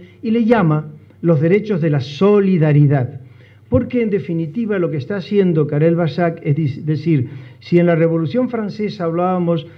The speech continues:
de libertad, igualdad, fraternidad, en la actualidad el término fraternidad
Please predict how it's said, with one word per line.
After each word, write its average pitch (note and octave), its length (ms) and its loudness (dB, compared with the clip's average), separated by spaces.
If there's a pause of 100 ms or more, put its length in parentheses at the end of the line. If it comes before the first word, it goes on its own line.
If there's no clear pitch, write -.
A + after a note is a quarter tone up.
(160)
de D3+ 100 0
libertad, D3 540 0
igualdad, D3 600 0 (200)
fraternidad, D#3+ 840 -2 (400)
en F#3 140 0
la G3 60 -2
actualidad E3+ 560 -4
el D3+ 180 -4
término G#3 480 0
fraternidad D3 760 -6